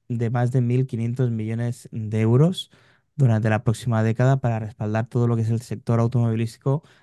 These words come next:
de Xiaomi Automobile, que es así como se llama la parte, la rama de Xiaomi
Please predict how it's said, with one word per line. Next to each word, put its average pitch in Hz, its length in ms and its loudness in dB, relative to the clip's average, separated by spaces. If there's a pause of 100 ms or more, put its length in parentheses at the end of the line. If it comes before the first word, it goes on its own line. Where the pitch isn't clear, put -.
(140)
de 139 180 2
Xiaomi 117 560 -4
Automobile, 113 920 -4 (500)
que 117 100 0
es 107 120 -6
así 117 280 0
como 117 180 2
se 117 160 0
llama 113 340 0 (460)
la 113 240 -4
parte, 113 300 0
la 117 160 4
rama 120 500 0
de 113 360 -2
Xiaomi 110 500 -4